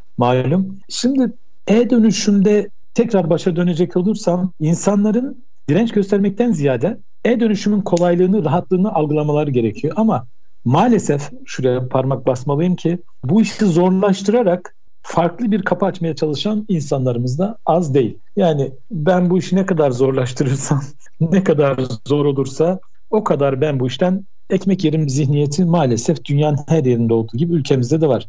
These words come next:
Şimdi bunları kırmak adına şöyle söylüyorum. Şimdi e-fatura, e-arşiv, e-irsaliye, işte e-ihracat faturası, e-serbest meslek makbuzu, işte e-adisyon, e-adisyon dediniz. Bunların hepsi çok önemli şeyler. Birincisi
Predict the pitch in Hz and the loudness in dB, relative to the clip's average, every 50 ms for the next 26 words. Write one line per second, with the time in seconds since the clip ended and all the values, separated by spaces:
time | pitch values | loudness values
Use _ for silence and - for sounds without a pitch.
0 | - - - - 190 226 233 269 262 240 - - - 226 220 247 226 220 196 160 | -10 -10 -4 0 2 4 4 4 4 4 2 2 2 4 4 4 4 2 2 2
1 | 175 185 202 180 - 180 175 165 175 175 175 - - 151 120 107 113 117 160 190 | 2 2 0 2 2 2 2 2 2 0 0 0 0 0 0 0 0 0 0 -2
2 | 185 - - - 220 208 185 - - 196 208 196 202 196 196 208 208 196 180 185 | -4 -6 -4 -2 0 0 0 2 0 0 2 2 2 0 2 2 2 2 2 2
3 | 185 180 180 175 - 208 202 196 151 160 170 170 156 - - 185 175 175 175 170 | 2 2 0 0 -2 -2 -2 0 2 2 2 0 0 -2 -2 0 0 0 0 0
4 | 170 180 190 196 175 139 - - 165 165 175 - - 175 180 180 180 180 156 - | 2 2 2 2 0 -2 -4 -2 -2 -2 0 0 0 2 2 2 2 0 -2 -6
5 | - - - - 180 135 143 170 165 156 160 180 175 - - 151 143 151 147 139 | -10 -10 -6 -4 -2 0 2 2 2 2 0 -2 -2 -2 -4 -4 0 0 0 0
6 | 139 - 180 180 170 - 180 165 175 175 180 170 - - - 170 156 156 170 160 | 0 0 -2 -2 -2 -2 -4 -2 0 0 0 -2 -2 0 0 0 0 0 -2 -2
7 | - 160 160 147 - 185 175 - - 147 123 131 - 120 113 160 185 - - - | -2 -2 -4 -2 -2 -2 -2 0 -2 -2 -2 -2 -4 -2 0 0 0 -2 -2 -2
8 | - 170 180 170 160 143 139 - - - 139 170 175 147 143 139 127 127 127 - | 0 2 2 2 2 0 0 0 0 0 0 0 0 0 0 0 0 0 -2 0
9 | 151 139 123 110 113 151 190 190 - - - - - 156 175 208 226 233 220 226 | 0 0 0 0 0 0 -2 -2 -4 -10 -8 -2 2 4 4 4 4 2 2 2
10 | 214 185 190 196 196 190 - - 190 196 - - 190 185 - 170 151 131 120 113 | 0 0 0 0 0 -2 -4 -6 -8 -4 -2 0 0 0 0 -2 -2 0 0 -2
11 | 110 104 101 - - 117 107 143 190 196 190 - - - 190 196 233 233 214 - | -2 -4 -6 -6 -4 -2 0 0 -2 -2 -4 -8 -4 -2 0 2 4 4 2 2
12 | 202 185 - - 220 202 | 0 -2 -2 -2 -4 -4